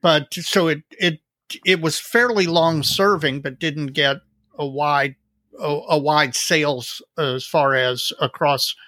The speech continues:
a bunch of countries. But, um, you know, it's a beautiful airplane. It really, it screams that sixties aesthetic. And, uh,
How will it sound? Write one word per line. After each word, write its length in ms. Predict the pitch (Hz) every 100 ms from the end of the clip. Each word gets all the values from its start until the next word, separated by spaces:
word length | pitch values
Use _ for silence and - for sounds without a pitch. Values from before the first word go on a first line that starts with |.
| - -
a 60 | 151
bunch 320 | 147 143 -
of 140 | 117
countries. 640 | - 175 180 - 117 127 - -
But, 300 | 147 143 - _ - - - _ _
um, 520 | 147 139 135 131 127 - _ _ _ _
you 120 | 170 165
know, 220 | 143 147
it's 200 | 170 -
a 40 | 135
beautiful 600 | - 160 208 - 190 180
airplane. 760 | 180 175 190 175 175 175 170 -
It 160 | 147 -
really, 840 | 147 143 165 180 180 180 175 165 - - _ -
it 220 | 147 -
screams 840 | - - - 175 185 185 180 151 -
that 420 | 160 160 151 - _
sixties 720 | - - 190 - - 185 151 156
aesthetic. 760 | 127 - - 160 175 175 - -
And, 480 | 160 143 135 139 127
uh, 360 | 156 139 139